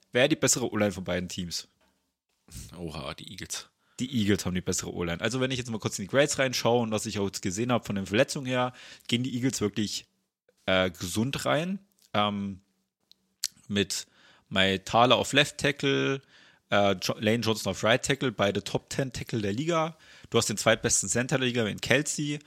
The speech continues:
Speaker 1: und dann hast du zwei sehr, sehr stabile Guards in Soimalo und Dickerson. So. Ka-, schaut man uns jetzt sich mal die, ähm, D-Line der, ähm,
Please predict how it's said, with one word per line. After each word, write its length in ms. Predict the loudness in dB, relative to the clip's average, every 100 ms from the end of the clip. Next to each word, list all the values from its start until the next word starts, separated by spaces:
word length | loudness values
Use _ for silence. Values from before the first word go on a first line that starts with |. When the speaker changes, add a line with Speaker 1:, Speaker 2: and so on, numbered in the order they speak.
| -14
Speaker 1:
und 120 | -2
dann 60 | 0
hast 160 | 0 -4
du 40 |
zwei 260 | 0 2 2
sehr, 180 | 0
sehr 140 | 0 -2
stabile 460 | -2 -4 -6 -6
Guards 400 | -2 2 2 0
in 340 | -6 -6 -6 -10 -16 -8
Soimalo 800 | -2 -2 2 2 2 2 -2
und 220 | -4 -8 -6
Dickerson. 480 | -2 -2 -4 -12 _ _ _ _ -14
So. 420 | -6 -4 -4 -10 _ _ _ _ _ _
Ka-, 160 | -8 -2
schaut 260 | 0 0
man 100 | -2
uns 80 | -6
jetzt 300 | -8 -8 -10
sich 160 | -10 -8
mal 160 | -8 -6
die, 240 | -8 -8
ähm, 600 | -8 -8 -8 -12 -16 -18 _ _ _ _ _ _ _ _ _ _ _ _ _ _ _
D-Line 500 | -6 0 0 0 -2
der, 600 | -4 -4 -2 -4 -6 -12 -16 _ _ _ _ _ _ _ _ _ _ _ _ -10
ähm, 640 | -8 -8 -10 -12 -14 -18